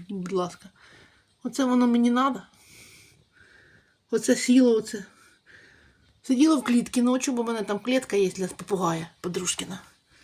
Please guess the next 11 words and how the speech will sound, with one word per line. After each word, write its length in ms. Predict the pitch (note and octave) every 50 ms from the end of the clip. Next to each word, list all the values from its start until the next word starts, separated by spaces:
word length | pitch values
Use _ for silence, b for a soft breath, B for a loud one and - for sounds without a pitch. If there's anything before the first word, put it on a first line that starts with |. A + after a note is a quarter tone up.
| b b b b b b b b b -
А 40 | G3
я 100 | A3 B3+
думаю, 280 | B3 C#4 C4 B3+ A#3+
вдень 240 | A3+ C4 C4+ C4+ B3+
випущу. 520 | A#3+ C4 B3+ B3+ - F3 - - - F3+ - B B B B B B B B B B B B _ _ _ _ _ _ _ _ _ _ _ _ _ _
Щось 240 | - - A#3+ G#3+ -
воно 200 | A#3+ A#3+ A#3+ A#3
не 120 | A#3 A#3+
їсть, 480 | A#3+ A#3 B3 C4 C4+ C4+ - - - -
ходить 380 | - - A#3+ A#3 G#3+ A#3+ -
надуте. 500 | G3+ A3 G#3 F#3+ G#3+ A#3+ A#3+ - B3 -